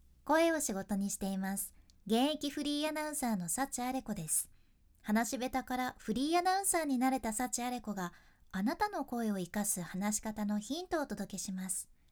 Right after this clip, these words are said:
声を仕事にするラジオ。一年間の無料メール講座。池早メルマガの提供でお送りします。今日は二千二十二年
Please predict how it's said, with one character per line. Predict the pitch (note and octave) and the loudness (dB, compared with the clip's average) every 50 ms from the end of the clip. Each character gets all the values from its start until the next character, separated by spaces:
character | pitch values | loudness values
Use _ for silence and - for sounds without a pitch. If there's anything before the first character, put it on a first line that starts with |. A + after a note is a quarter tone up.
| _ _ _ _ _ _ _ _ _ - | _ _ _ _ _ _ _ _ _ 0
声 | - D4 D#4+ E4+ E4+ E4 | 4 6 6 6 6 6
を | D4+ C4 | 4 2
仕 | - - C#4+ | 0 -2 -2
事 | G#3+ G3 G#3 C4+ C4 | -2 -2 -2 0 0
に | B3+ C4 C4+ | 2 2 2
す | C4 - C4+ C4 | 2 0 -2 -2
る | C4 C4 | -2 -2
ラ | C4+ C4+ | 0 0
ジ | C4 - B3 A3 G3 | 0 0 0 0 -2
オ。 | E3+ - - - - - _ _ _ _ _ _ _ _ _ - | -2 -4 -10 -16 -20 -20 _ _ _ _ _ _ _ _ _ -4
一 | G#3+ G#3 - C#4+ E4+ | -4 -2 -2 0 0
年 | F4 F4+ F4 | 0 0 0
間 | - C#4+ C4+ A3+ | 2 2 4 4
の | G#3 | 4
無 | F3+ E3 D#3+ D#3+ | 4 2 2 2
料 | E3 G3 A#3+ C4+ | 2 2 2 2
メ | B3+ C4 C4 | 2 2 0
ー | B3 | 0
ル | B3+ B3 | -2 -4
講 | - B3+ B3+ A#3 | -4 -4 -4 -4
座。 | - F#3 E3+ - - - - _ _ _ _ _ _ _ _ _ _ | -6 -8 -10 -10 -14 -20 -20 _ _ _ _ _ _ _ _ _ _
池 | - G#3 - - D#4 | -4 -2 2 4 4
早 | D#4 F4+ F#4+ F#4+ F#4+ | 4 6 4 4 6
メ | F#4+ G4 G4 | 6 8 8
ル | G4 F#4+ | 8 6
マ | F#4 E4+ | 4 4
ガ | C#4+ C4 | 4 4
の | G#3+ G#3 F#3 - | 2 2 2 0
提 | F#3 F#3+ G#3+ A3 | -2 -2 -2 -2
供 | - A#3+ A#3 A#3 A#3 | -2 -2 -4 -2 -2
で | A#3+ A#3+ A#3+ - - | -2 -2 -4 -4 -6
お | - F#3 F#3 | -6 -6 -6
送 | F3+ - F#3+ | -6 -6 -6
り | F3+ F#3 | -4 -4
し | - - F#3 | -4 -4 -4
ま | F#3 F3+ F#3+ | -4 -4 -4
す。 | - - - - - - - - - - _ _ - - - - - - - - - | -4 -6 -6 -8 -14 -20 -20 -20 -20 -20 _ _ -20 -20 -20 -20 -20 -20 -20 -6 -2
今 | A#3 A#3+ B3 A3 | 0 0 2 2
日 | G3 | 2
は | F3+ - - - - - - - - | 0 0 -2 -6 -14 -20 -12 0 4
二 | G#3 A3+ B3 | 4 6 6
千 | - - G#4 A4 A4 G4+ E4+ B3+ A#3 | 4 2 2 2 2 2 2 2 4
二 | B3 C#4+ D#4 | 4 2 2
十 | C4+ - B3+ A3+ G3+ F3+ | 0 -2 -2 0 0 2
二 | F3 G3+ A3+ | 4 4 6
年 | A3 G#3+ F#3+ - | 6 4 4 2